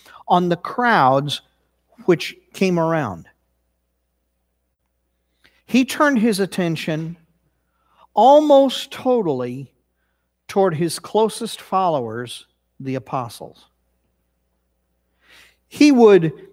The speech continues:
give attention to the seventy-two that he also sent out, and he would give his attention to the hundred and twenty who followed him around from place to place. But the vast majority of his attention was given to the twelve apostles.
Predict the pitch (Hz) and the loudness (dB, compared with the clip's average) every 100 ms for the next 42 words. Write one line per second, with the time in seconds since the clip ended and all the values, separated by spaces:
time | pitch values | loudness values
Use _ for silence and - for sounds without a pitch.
0 | - 156 247 254 233 - 202 185 - 202 | -14 0 0 2 0 0 -2 -2 -4 -4
1 | 196 - 190 165 156 - - 220 208 185 | -4 -2 -2 0 -4 -4 0 0 0 -4
2 | 175 - 269 233 160 185 269 277 254 - | -6 -6 -2 2 2 2 0 -6 -14 -16
3 | 147 160 143 - 170 156 160 151 - 151 | -6 -4 -4 -8 -2 0 0 -4 -6 -4
4 | - - 151 139 127 143 165 _ - - | -6 -8 -4 -2 -2 -2 -6 _ -20 -6
5 | 202 208 262 226 185 214 269 240 214 208 | 2 4 4 2 0 0 -2 -2 -4 -4
6 | 240 220 220 185 175 156 233 214 180 175 | -4 -4 -4 -4 -4 -4 -6 -4 -2 -4
7 | - 226 240 180 160 151 202 202 175 156 | -2 0 0 0 -4 -2 0 2 2 0
8 | 156 156 170 165 - 143 - 185 160 - | -2 -2 -2 -4 -8 -12 -6 -6 -6 -14
9 | - 214 202 147 - - - - - - | -8 -2 0 -2 -10 -20 -20 -20 -20 -6
10 | 160 165 156 127 139 196 294 285 311 311 | -2 0 -2 -2 0 2 2 0 -4 -4
11 | 214 269 254 247 214 196 175 - 226 226 | -2 2 2 2 -2 -2 -6 -8 -6 -6
12 | - 139 135 143 120 120 214 208 220 196 | -6 -6 -6 -6 -8 -6 0 0 0 -4
13 | 208 190 - 165 143 143 151 180 165 - | -6 -8 -6 -2 -2 -2 -6 -6 -6 -8
14 | - - _ | -18 -20 _